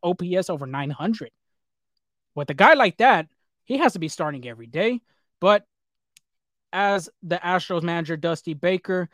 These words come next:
he did have a quote to say that kind of got Astro fans out there, you know, getting their words out and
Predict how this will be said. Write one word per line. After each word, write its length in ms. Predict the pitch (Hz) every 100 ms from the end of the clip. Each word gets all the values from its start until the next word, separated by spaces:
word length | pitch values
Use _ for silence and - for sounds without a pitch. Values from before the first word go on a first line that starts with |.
| _ _
he 160 | - 180
did 220 | 175 214
have 160 | 190 180
a 80 | 175
quote 360 | - 190 185
to 100 | -
say 320 | 160 - 175
that 240 | 165 160 151
kind 300 | - 254 311
of 260 | 269 175
got 320 | 151 165 202 190
Astro 380 | 160 160 - 175
fans 400 | 165 165 160 160 -
out 200 | 151 147 -
there, 360 | 151 143 143 - _ _ _
you 100 | -
know, 140 | 131 123
getting 400 | 131 139 180 190
their 140 | 185
words 360 | 160 175 180 160
out 260 | 160 160
and 200 | 151 135